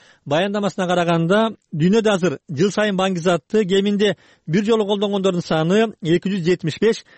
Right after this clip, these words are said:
миллиондун тегерегинде. А бул он беш алтымыш төрт жаш курактагы дүйнө калкынын болжол менен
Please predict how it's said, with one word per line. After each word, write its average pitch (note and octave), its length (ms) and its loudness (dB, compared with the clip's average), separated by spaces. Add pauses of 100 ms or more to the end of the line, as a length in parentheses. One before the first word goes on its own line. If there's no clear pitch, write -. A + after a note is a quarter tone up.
(120)
миллиондун F#3 600 0 (180)
тегерегинде. F3+ 760 0 (180)
А E3 160 -2
бул G#3 280 2 (200)
он F3+ 240 0
беш G#3+ 260 0
алтымыш F3+ 400 -4
төрт G#3+ 160 0
жаш G3+ 140 0
курактагы F3 500 0
дүйнө F#3 280 0
калкынын F#3 340 -2
болжол E3 260 2
менен A3 240 0